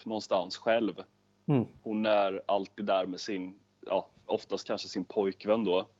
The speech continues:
Speaker 1: eller med en kompis eller någon. Men en kvinna dyker aldrig upp någonstans själv för första gången.
Speaker 2: Ja. Och sen ska man tänka på
Speaker 1: Som
Speaker 2: när
Speaker 1: om
Speaker 2: man
Speaker 1: det,
Speaker 2: har
Speaker 1: om du ser, om det är en ki-, ja.
Speaker 2: Ja,
Speaker 1: Om det är en
Speaker 2: fortsätt.
Speaker 1: kvinna som dyker upp sj-,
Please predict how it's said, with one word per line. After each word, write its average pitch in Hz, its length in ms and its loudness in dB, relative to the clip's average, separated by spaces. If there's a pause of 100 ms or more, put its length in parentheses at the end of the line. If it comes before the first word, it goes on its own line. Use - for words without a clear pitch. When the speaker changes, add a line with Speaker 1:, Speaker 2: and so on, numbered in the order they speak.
(280)
Speaker 1:
eller 107 300 6
med 104 160 2
en 98 80 -6
kompis 101 880 -4
eller 95 220 -2
någon. 95 460 0 (440)
Men 104 160 2
en 101 80 2
kvinna 110 340 2
dyker 110 400 2
aldrig 104 580 2
upp 95 320 -6
någonstans 95 680 -4
själv 107 420 2 (680)
för 95 100 -14
första 92 340 -2
gången. 85 280 -2
Speaker 2:
Ja. - 140 0 (420)
Och 135 100 2
sen 131 160 12 (180)
ska 120 100 0
man 139 160 8
tänka 143 280 6
på - 40 12
Speaker 1:
Som 196 120 10
Speaker 2:
när 165 80 10
Speaker 1:
om 147 40 6
Speaker 2:
man 143 100 12
Speaker 1:
det, 139 60 12
Speaker 2:
har 139 160 10
Speaker 1:
om 113 60 6
du 113 60 4
ser, 127 220 6
om 120 120 6
det 135 80 8
är 135 60 6
en 123 60 0
ki-, - 180 -4
ja. - 120 -10 (1000)
Speaker 2:
Ja, 135 180 12
Speaker 1:
Om 123 120 12
det 120 80 10
är 131 40 10
en 131 60 0
Speaker 2:
fortsätt. - 100 -8
Speaker 1:
kvinna 117 280 -4
som 117 200 -10
dyker 110 400 -8
upp 117 220 -8 (260)
sj-, - 200 -2